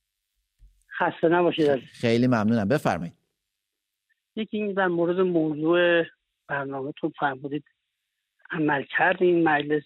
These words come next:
Speaker 1: چی هست و از این برنامه‌ها.
Speaker 2: بله.
Speaker 1: به نظر من اصلاً جای سوال پرسیدن نیست. اینا که از هر نظر معلوم از کجا تعیین می‌شن، از چه فیلترهایی می‌رن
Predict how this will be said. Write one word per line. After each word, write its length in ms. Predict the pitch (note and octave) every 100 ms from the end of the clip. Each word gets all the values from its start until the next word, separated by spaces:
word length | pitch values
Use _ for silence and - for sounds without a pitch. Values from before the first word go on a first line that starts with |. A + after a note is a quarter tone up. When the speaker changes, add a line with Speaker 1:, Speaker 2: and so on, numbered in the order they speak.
| -
Speaker 1:
چی 60 |
هست 340 | D3 C#3+ - -
و 40 | C#3 B2+ _ _ -
از 100 | D3+
این 120 | D3+
برنامه‌ها. 640 | C#3+ C#3+ D3 C#3 C#3 C#3 C3 _ -
Speaker 2:
بله. 420 | A#2 A2+ A2+ A2+ -
Speaker 1:
به 80 | D#3
نظر 300 | D#3 D#3 E3
من 260 | G3+ F3
اصلاً 240 | - F#3 G3 - _ _ _ _ _ _ _ - D#3
جای 440 | D3 E3 G3+ A3+ G#3+ -
سوال 180 | D#3+ D3
پرسیدن 560 | - C#3+ - F3 F3
نیست. 380 | F3+ G#3+ C#3 A2 -
اینا 220 | C#3 D3
که 280 | - D#3 C#3 _ _ _ _ _ _ _ _ _
از 140 | E3 D3
هر 240 | - D3+
نظر 320 | D3+ D3 D3
معلوم 380 | D3 C#3 C#3 D#3
از 140 | D3+ C#3+
کجا 280 | - C3 D3+
تعیین 440 | D3 - C#3+ E3 F3
می‌شن، 360 | - D#3 D3 - _ _ _ _ _ - _ _ _ _ _ _
از 120 | - D3+
چه 80 | E3 -
فیلترهایی 540 | - D#3+ D3 D#3 F#3
می‌رن 500 | F3 E3+ E3 D3 C3+